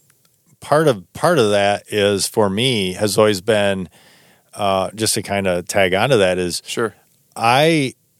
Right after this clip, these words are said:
Speaker 1: if, if I'm training for anything that's going to require me to carry something,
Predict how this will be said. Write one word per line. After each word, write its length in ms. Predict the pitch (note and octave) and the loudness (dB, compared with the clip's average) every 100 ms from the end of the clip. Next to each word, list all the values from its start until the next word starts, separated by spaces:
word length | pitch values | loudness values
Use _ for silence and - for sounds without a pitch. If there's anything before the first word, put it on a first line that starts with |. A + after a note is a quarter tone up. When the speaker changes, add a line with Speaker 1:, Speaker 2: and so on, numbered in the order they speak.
| _ | _
Speaker 1:
if, 300 | - C3 - - _ - | -4 -4 -4 -16 _ -8
if 140 | B2 | -2
I'm 140 | D3+ D#3+ | -2 -2
training 440 | - D3 C3+ A2+ | -2 -2 -2 -6
for 480 | - A#2 A2 G#2+ G2+ _ _ _ _ - | -2 0 2 0 -2 _ _ _ _ -4
anything 640 | C#3 D3 B2+ - A2+ G#2 | -2 -2 -4 -4 -4 -2
that's 200 | G2 F#2 | -2 -2
going 200 | A#2 G#2+ | -2 -2
to 60 | G2+ | 0
require 480 | G2 E2+ - F#2+ G2+ | 0 0 0 2 2
me 120 | G#2+ | 0
to 100 | F#2+ | -4
carry 340 | - F#2 F#2+ | -4 -2 -2
something, 580 | A2 A#2 A2+ D3 D#3+ D#3+ | 0 -2 -2 -4 -4 -6